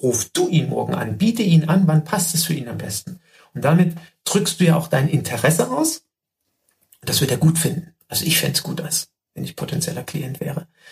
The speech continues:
Und dementsprechend wünsche ich dir für dein nächstes Kennenlerngespräch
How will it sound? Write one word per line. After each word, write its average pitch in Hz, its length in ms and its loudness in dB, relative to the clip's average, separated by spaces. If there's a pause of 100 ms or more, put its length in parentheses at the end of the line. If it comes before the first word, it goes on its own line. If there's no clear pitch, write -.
(440)
Und 120 160 -6
dementsprechend 151 760 2 (260)
wünsche - 360 2
ich 165 120 2
dir - 280 -4 (200)
für - 200 -4
dein 123 300 0
nächstes 170 440 2
Kennenlerngespräch - 1040 0